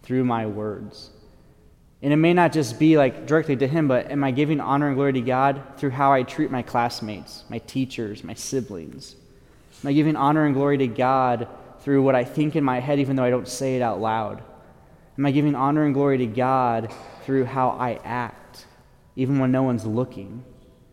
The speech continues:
when no one can see what I'm doing? Am I giving honor and glory to God?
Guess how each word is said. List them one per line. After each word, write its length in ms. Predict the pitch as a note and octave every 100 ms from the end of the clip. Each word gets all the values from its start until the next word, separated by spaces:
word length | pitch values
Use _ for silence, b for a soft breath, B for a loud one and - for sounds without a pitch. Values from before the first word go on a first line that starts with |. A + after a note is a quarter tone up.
| -
when 160 | B2 B2+
no 100 | C3+
one 140 | C3+
can 180 | C3 B2
see 300 | - C3+ C3+
what 240 | B2+ B2
I'm 220 | G2 A2 G2+
doing? 360 | A#2 A#2 G#2
Am 100 | A#2
I 80 | B2
giving 280 | A#2 C3 B2+
honor 340 | A2 B2 C3
and 80 | B2
glory 280 | A2+ A#2 G#2+
to 80 | G#2+
God? 360 | G2+ G2 -